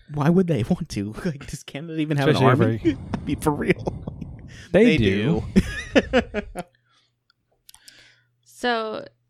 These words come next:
Speaker 3: she ends up s-, saying, you know, "Well, what if I give you somebody high up, you know, to, you know, give you information?" 'Cause that's what they want, is more information on Gilead. So she,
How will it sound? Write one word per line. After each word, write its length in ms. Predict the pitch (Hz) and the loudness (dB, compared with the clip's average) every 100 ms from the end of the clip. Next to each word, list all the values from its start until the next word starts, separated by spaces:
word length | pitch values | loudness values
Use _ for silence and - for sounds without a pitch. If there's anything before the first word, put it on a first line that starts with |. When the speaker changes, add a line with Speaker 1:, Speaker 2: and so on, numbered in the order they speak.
| _ | _
Speaker 3:
she 320 | - - 302 | -14 -6 -4
ends 240 | 269 302 294 | -4 -6 -2
up 140 | 233 - _ - | -4 -4 _ -20
s-, 280 | - - - | -20 -20 -20
saying, 400 | 226 202 185 185 | -10 -6 -6 -8
you 60 | 185 | -12
know, 320 | 175 190 202 _ _ _ | -12 -12 -16 _ _ _
"Well, 160 | 226 214 | -10 -6
what 140 | 214 | -6
if 100 | 220 | -6
I 100 | 214 | -8
give 220 | 202 202 | -8 -10
you 280 | 202 196 190 | -8 -8 -8
somebody 400 | 190 - 185 180 | -10 -12 -8 -8
high 380 | 180 180 180 170 | -10 -12 -12 -10
up, 300 | - - - - _ _ _ | -10 -12 -14 -20 _ _ _
you 120 | 233 190 | -16 -12
know, 200 | 165 175 | -12 -12
to, 240 | - 170 - _ _ _ _ - _ - | -12 -12 -14 _ _ _ _ -20 _ -10
you 120 | 240 | -8
know, 120 | 165 | -8
give 260 | 170 208 185 | -4 -4 -4
you 120 | 185 | -8
information?" 800 | 175 180 180 156 185 - 73 - _ _ | -10 -12 -10 -10 -10 -14 -18 -20 _ _
'Cause 80 | - | -10
that's 160 | 185 | -8
what 80 | 180 | -8
they 100 | 180 | -10
want, 220 | 175 170 | -10 -10
is 120 | 160 175 | -14 -16
more 120 | 170 | -18
information 560 | 160 160 160 143 - 175 | -20 -18 -16 -16 -16 -18
on 140 | 165 | -14
Gilead. 520 | 156 143 - - 226 - _ - - - _ | -10 -10 -8 -8 -10 -14 _ -20 -20 -20 _
So 200 | 202 185 | -6 -6
she, 500 | - 196 185 180 | -4 -4 -2 -4